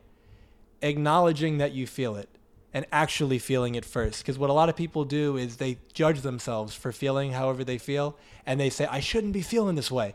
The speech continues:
And then they get frustrated. And then that ends up taking them further down that, let's say they're frustrated, it takes them further down that hole of frustration.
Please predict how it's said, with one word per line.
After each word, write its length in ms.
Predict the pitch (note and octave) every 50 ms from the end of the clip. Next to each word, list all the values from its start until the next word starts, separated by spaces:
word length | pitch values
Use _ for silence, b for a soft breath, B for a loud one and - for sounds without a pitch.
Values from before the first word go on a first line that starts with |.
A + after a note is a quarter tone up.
| B B B
And 100 | D3+ C#3+
then 100 | C#3+ D3
they 80 | D3 C#3
get 120 | C#3 C3
frustrated. 600 | - - F3+ E3+ - - - C3 A#2 G#2 G2 - - _ _ - - - - _ - - - -
And 120 | C3+ C#3+
then 120 | E3 E3+
that 180 | D#3+ E3 E3 E3
ends 220 | E3 E3+ E3 D3
up 120 | E3+ D#3 -
taking 360 | - - D#3+ D#3 - D3+ D3
them 100 | D3 C#3
further 400 | B2+ - - E3+ E3 D#3+ D#3 D3+
down 440 | C#3 D3 C#3+ C#3+ C#3 C3 A#2+ A#2 A2+
that, 220 | B2 B2+ A#2+ - - -
let's 200 | C3+ C#3 C3 -
say 160 | - C#3 C3+
they're 80 | B2+ B2+
frustrated, 420 | - - D#3 D3 - C#3+ B2+ C3
it 60 | B2+
takes 160 | - C#3+ C3
them 80 | C#3+ C3+
further 280 | B2+ - E3 D#3+ D#3 D3
down 260 | C#3+ C#3 B2+ A#2+ A#2+
that 160 | B2 A#2+ A2+
hole 220 | A2+ B2+ B2+ B2
of 80 | A#2+ A2+
frustration. 560 | - A#2+ A2 - - A#2 A2+ - - G#2+ G#2+